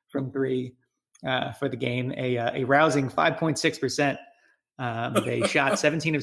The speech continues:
Speaker 1: sixty-three on the day.
Speaker 2: Another game. Uh, you don't have to re-air this one, guys. Like, it's a win.
Speaker 1: Ever.
Speaker 2: Uh, it's a
Speaker 1: Like,
Speaker 2: notable
Speaker 1: never,
Speaker 2: team.
Speaker 1: ever.
Speaker 2: You don't need to do it. <laughs> No one wants to watch that
Speaker 1: S D S,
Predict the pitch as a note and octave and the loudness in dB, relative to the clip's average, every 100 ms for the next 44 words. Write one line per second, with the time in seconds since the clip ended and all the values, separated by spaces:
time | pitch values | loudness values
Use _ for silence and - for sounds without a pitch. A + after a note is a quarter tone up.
0 | - D3 D3+ C#3+ E3 D#3 D3 D#3 - - | -4 0 0 4 4 6 4 2 0 0
1 | - - - - _ _ _ _ _ _ | 2 2 -2 -20 _ _ _ _ _ _
2 | _ _ - - - - D#3+ D#3+ F3+ F#3+ | _ _ -12 -8 -8 0 4 8 8 8
3 | F3 D#3+ C3+ D3 C#3 C3 B2 - G3 G3 | 6 6 6 6 8 8 6 2 2 8
4 | F#3 F#3 D#3+ D3 C#3+ C#3 B2+ A2+ A2+ G#2 | 8 8 4 4 6 6 4 0 0 2
5 | G2+ G2 F#2+ - - _ C#3 C#3 C#3+ D#3 | 2 2 2 -2 -8 _ 0 2 2 0
6 | B2+ B2+ D#3 G3+ - D3+ D3 C#3+ C3 C3 | 2 2 0 -4 -6 0 2 4 4 2
7 | C#3 C#3 C#3 D3+ - - D#3+ E3 D#3 D#3+ | 2 4 4 6 6 6 8 6 6 6
8 | D#3+ - - _ _ _ _ _ _ D#3 | 4 2 -6 _ _ _ _ _ _ 4
9 | D3 D#3+ D3 C#3+ B2+ A2 A2 G2 F2+ - | 6 8 6 6 2 2 2 2 0 -4
10 | _ - - - - - E3 F3 D#3+ - | _ -10 -10 2 4 6 4 4 -2 -2
11 | - D3+ C3 D3 A#2 - D4 | 2 4 4 4 4 6 4